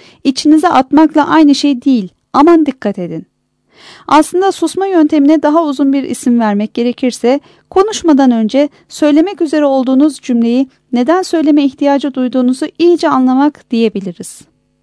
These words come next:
Ego sizi bir defa ikna etti mi, siz bir önlem almadıkça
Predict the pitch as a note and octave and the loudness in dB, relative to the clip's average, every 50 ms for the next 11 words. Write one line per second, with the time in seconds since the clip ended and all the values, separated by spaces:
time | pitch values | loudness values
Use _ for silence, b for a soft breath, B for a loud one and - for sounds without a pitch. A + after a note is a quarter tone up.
0 | _ _ _ b b b b b b b _ - G4+ F#4+ - G4 F#4 - - E4 | _ _ _ b b b b b b b _ -4 -2 2 2 0 0 0 -2 -4
1 | D4 D4+ D#4+ C#4 E4 E4 D#4+ - C#4+ C#4 - C#4 C4 B3 - A#3+ B3 - _ B3+ | -2 -2 -2 -2 -2 -4 0 0 -2 0 0 0 0 0 0 -2 -6 -4 _ -2
2 | C4+ C4 A#3+ A3+ A3 - - F4 F4+ C#4 C4+ C#4 C4 _ _ _ _ _ _ - | -2 0 -2 -4 -6 -4 -4 0 0 0 0 -2 -4 _ _ _ _ _ _ -8
3 | - G4 G4+ G4 F4+ D#4+ D#4+ D4+ - - B3+ A#3+ B3+ C4+ A#3+ A#3+ C4+ D#4 E4 D#4+ | -4 -4 -4 -4 -4 -6 -6 -4 -4 -4 -2 0 0 -2 0 0 0 2 2 0
4 | B3+ G3+ G#3 - _ - A3 A3 | 0 -2 -4 -10 _ -4 -4 -4